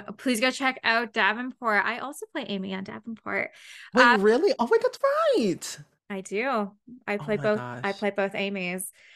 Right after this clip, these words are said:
Speaker 1: 'cause I'm
Speaker 2: <laughs>
Speaker 1: fun like that. Uh, please go check out the House, House of Goth.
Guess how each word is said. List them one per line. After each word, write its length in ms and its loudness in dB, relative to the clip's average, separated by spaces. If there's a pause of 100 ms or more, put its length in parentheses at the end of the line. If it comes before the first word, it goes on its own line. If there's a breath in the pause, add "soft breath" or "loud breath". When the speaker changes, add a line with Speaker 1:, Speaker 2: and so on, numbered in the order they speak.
(100)
Speaker 1:
'cause 160 -2
I'm 160 4
Speaker 2:
<laughs> 0 -
Speaker 1:
fun 380 0
like 300 0
that. 320 -2 (400 loud breath)
Uh, 160 4
please 160 0
go 100 4
check 160 -2
out 140 2
the 80 -2
House, 360 -4
House 320 -4
of 140 -6
Goth. 380 0